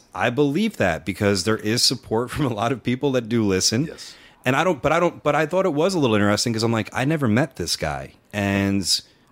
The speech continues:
Speaker 1: I don't think you have either." It's different time periods, as far as I know.
Speaker 2: I believe I've,
Speaker 1: Or
Speaker 2: I've met, I've, I've, I've came across, we've crossed paths, I believe.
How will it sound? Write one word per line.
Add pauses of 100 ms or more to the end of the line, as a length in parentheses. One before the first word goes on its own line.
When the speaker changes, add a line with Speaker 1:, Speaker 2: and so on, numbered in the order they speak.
Speaker 1:
I
don't
think
you
have
either."
It's
different
time
periods, (100)
as
far
as
I
know. (140)
Speaker 2:
I
believe
I've,
Speaker 1:
Or
Speaker 2:
I've
met,
I've,
I've,
I've
came
across,
we've
crossed
paths,
I
believe.